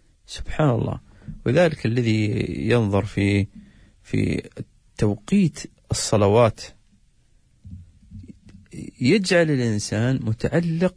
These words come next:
بربه جل وعلا طوال اليوم. صحيح ال-، العمل، العمل يؤجر عليه الإنسان لأن فيه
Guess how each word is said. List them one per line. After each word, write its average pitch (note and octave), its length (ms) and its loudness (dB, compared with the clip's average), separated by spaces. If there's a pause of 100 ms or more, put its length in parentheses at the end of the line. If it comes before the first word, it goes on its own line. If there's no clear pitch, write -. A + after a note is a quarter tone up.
(120)
بربه C3+ 560 0
جل D3 220 -2
وعلا D3 280 0
طوال E3+ 360 2
اليوم. A2+ 340 0 (680)
صحيح - 460 -6
ال-، - 200 -6
العمل، A#2 500 0 (840)
العمل C#3 340 2
يؤجر C3 320 0
عليه A#2 300 2
الإنسان G#2 580 2 (600)
لأن G3 300 4
فيه A#2+ 480 0